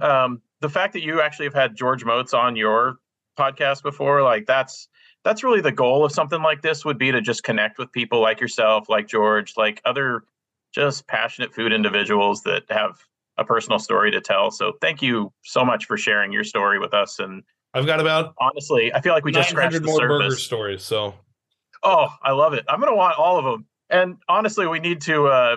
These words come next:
Speaker 1: meet up and eat burgers together as soon as possible and, uh,
Speaker 2: Yes.
Speaker 1: kinda make that connection as well. So,
Speaker 2: August
Speaker 1: and I
Speaker 2: of this year. You have to make
Speaker 1: Yeah.
Speaker 2: the trip down.
Speaker 1: I, I really do. And, uh,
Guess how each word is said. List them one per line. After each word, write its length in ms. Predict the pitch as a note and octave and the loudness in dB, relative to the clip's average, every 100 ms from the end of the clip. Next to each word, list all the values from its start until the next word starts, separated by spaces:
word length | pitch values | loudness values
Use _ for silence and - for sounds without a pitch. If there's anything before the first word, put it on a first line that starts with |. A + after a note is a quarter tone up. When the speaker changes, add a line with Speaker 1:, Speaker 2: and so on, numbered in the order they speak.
| A#2 | -2
Speaker 1:
meet 160 | C#3+ D3 | -2 0
up 120 | C3 | -2
and 60 | C3+ | -4
eat 100 | C3 | -2
burgers 300 | B2+ B2 A#2 | -2 -2 -4
together 380 | A#2+ A2+ A2 A2 | 0 0 2 0
as 120 | G#2+ | -2
soon 140 | B2 | -4
as 100 | G#2+ | -4
possible 580 | - G#2 G#2 G2+ G2+ G2 - | 0 0 -2 -4 -6 -4 -4
and, 260 | G2+ F#2 F#2+ | -2 0 0
uh, 100 | F#2+ | 0
Speaker 2:
Yes. 240 | - - _ _ _ _ _ _ - | -2 -6 _ _ _ _ _ _ -4
Speaker 1:
kinda 160 | A#2+ G#2+ | -2 -2
make 180 | G#2 | -2
that 160 | G#2 G2+ | -2 -2
connection 360 | G#2+ G#2+ - G2+ | -2 -4 -4 -6
as 80 | G2 | 0
well. 280 | G2+ G2 G2+ | 2 4 4
So, 60 | |
Speaker 2:
August 320 | C#3 - - | 4 4 4
Speaker 1:
and 80 | F#3+ | 2
I 40 | E3 | 2
Speaker 2:
of 60 | |
this 240 | F3 E3 F#3 | 0 -2 -2
year. 460 | E3+ D3 G2+ F#2 _ _ _ _ _ _ _ _ _ _ | 0 0 -2 -8 _ _ _ _ _ _ _ _ _ _
You 160 | B2+ B2+ | -8 -2
have 240 | D3 D3 | 0 0
to 80 | E3 | 2
make 100 | A3 | 2
Speaker 1:
Yeah. 120 | A3+ | 2
Speaker 2:
the 100 | - | -2
trip 220 | E3+ D#3+ | -6 -6
down. 420 | D#3+ C#3+ A#2 F#2+ F#2+ _ _ - | -2 -2 -2 -8 -20 _ _ -6
Speaker 1:
I, 100 | D#3+ F#3+ | -4 0
I 40 | G3 | -2
really 300 | G#3 A3 G3+ | 2 2 2
do. 280 | G3+ F#3+ D3+ | 2 2 4
And, 420 | D3+ D#3 D3 D3 | 4 2 0 -10
uh, 140 | G#2+ | -12